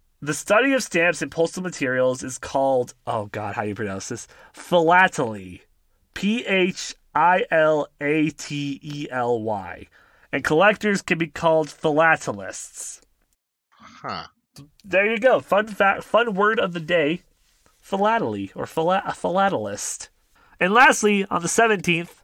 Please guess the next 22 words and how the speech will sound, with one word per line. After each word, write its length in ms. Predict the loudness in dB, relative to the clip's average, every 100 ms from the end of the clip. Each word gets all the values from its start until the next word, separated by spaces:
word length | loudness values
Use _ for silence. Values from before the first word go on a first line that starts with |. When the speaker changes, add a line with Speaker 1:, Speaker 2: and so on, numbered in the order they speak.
| _
Speaker 1:
in 120 | -8 -2
two 120 | 2
thousand 300 | 4 2 -4
six, 480 | 2 2 2 -4 -10 -18 -20 -20 -2
T 220 | 2 4
H 200 | 4 2
Q 200 | 0 4
released 440 | 4 4 2 -2 -2
Destroy 480 | 0 2 4 6 6
All 120 | 6
Huma-, 280 | 4 0 -4
Humans 380 | -2 0 -2
two 420 | 0 2 2 0 -4
for 180 | -4 -2
the 120 | 0 0
three, 440 | -2 -2 0 0 -2
for 100 | -2
the 120 | 2
Xbox, 460 | 2 4 2 2 0
P 140 | 0
S 140 | 0 0
two, 360 | 0 2 0